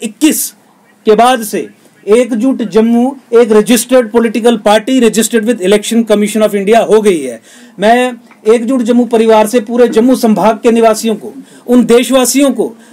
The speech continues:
जो राष्ट्रवाद में विश्वास रखते हैं, जो देश में विश्वास रखते हैं,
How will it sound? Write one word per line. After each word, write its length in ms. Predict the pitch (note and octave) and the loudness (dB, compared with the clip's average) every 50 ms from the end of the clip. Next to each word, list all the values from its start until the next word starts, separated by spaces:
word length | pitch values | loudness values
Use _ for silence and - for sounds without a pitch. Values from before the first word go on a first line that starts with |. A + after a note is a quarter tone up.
| - | -4
जो 100 | - G#3+ | 0 2
राष्ट्रवाद 560 | A3 A3+ A#3 A#3 A3+ - B3+ B3+ B3+ B3+ C4 C4 | 2 2 2 0 -2 -2 -2 0 2 2 2 2
में 100 | C#4 C4+ | 0 0
विश्वास 380 | C4 B3 - B3 B3 B3 A#3 | 0 0 2 2 2 2 2
रखते 340 | A#3+ A#3+ A#3 - - A#3+ A3+ | 0 -2 -2 -2 -2 -2 -2
हैं, 280 | F#3+ - - - - - _ _ _ - | -2 -2 -8 -18 -20 -20 _ _ _ -4
जो 140 | E3+ A3 G#3+ | 0 0 2
देश 280 | G#3 A#3 B3+ C4 - | 4 4 2 2 2
में 120 | B3+ C#4+ C4+ | 0 0 2
विश्वास 400 | C4 B3 - B3 B3+ B3 A3+ A#3+ | 0 0 0 0 0 0 2 0
रखते 340 | B3+ A#3+ A3+ F3 - - G#3+ | 0 -2 -2 -2 0 0 0
हैं, 160 | D#3+ B2 | 0 -2